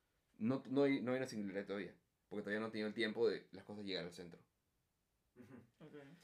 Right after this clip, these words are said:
Speaker 1: Pero, pero, pero técnicamente nunca pasa porque todo lo que hay dentro de un agujero negro son eventos que están fuera del universo, así que técnicamente en verdad nunca
Speaker 2: Ya,
Speaker 1: pasa,
Speaker 2: ya,
Speaker 1: pero sí
Speaker 2: ya,
Speaker 1: pasa.
Speaker 2: ya, pero entonces en ese momento
Speaker 3: No
Speaker 2: como
Speaker 3: entendí esa
Speaker 2: espérate,
Speaker 3: última
Speaker 2: espérate,
Speaker 3: parte.
Speaker 2: espérate,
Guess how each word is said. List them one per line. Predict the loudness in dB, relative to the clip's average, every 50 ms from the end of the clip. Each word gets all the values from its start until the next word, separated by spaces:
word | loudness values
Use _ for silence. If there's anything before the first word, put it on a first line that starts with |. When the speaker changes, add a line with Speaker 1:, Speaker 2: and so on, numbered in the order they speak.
| 2 10
Speaker 1:
Pero, | 12 12 12 12
pero, | 12 12 12 12
pero | 12 12 12 12
técnicamente | 12 12 10 10 10 8 8
nunca | 8 8 10 12
pasa | 12 12 12 10
porque | 8 6 6
todo | 8 8 8
lo | 8
que | 8 8
hay | 8
dentro | 8 6 4
de | 2 2
un | 2
agujero | 2 2 2 4
negro | 4 4 4 4
son | 4 4 6
eventos | 6 4 4 2 -2
que | -4
están | -4 -4 -4 4
fuera | 8 10 12 12
del | 12
universo, | 12 12 12 10 10 10 6 2 2 0 -8 -20 -20 _ -10
así | -6 -2 0 0
que | 4
técnicamente | 6 8 8 8 8 6 6 6 4 4
en | 4
verdad | 2 2 2
nunca | 2 4 6 6 8
Speaker 2:
Ya, | 10
Speaker 1:
pasa, | 10 8 8 6 2
Speaker 2:
ya, |
Speaker 1:
pero | -2 -2 -2
sí | -2 -2 -2
Speaker 2:
ya, | -2
Speaker 1:
pasa. | -2 0
Speaker 2:
ya, | -2 -2 -2
pero | -4 -8 -10 -8 -8
entonces | -6 -4 -4 -4 -6 -6 -6
en | -4 -4
ese | -4 -4
momento | -4 -4 -4 -4 -4
Speaker 3:
No | -2
Speaker 2:
como | 0 0
Speaker 3:
entendí | 0 0 0 -2
esa | -2 0 0
Speaker 2:
espérate, | 2 4 4 4
Speaker 3:
última | 4 4 4
Speaker 2:
espérate, | 2 2 0
Speaker 3:
parte. | -2 0 4
Speaker 2:
espérate, | 6 8 10 12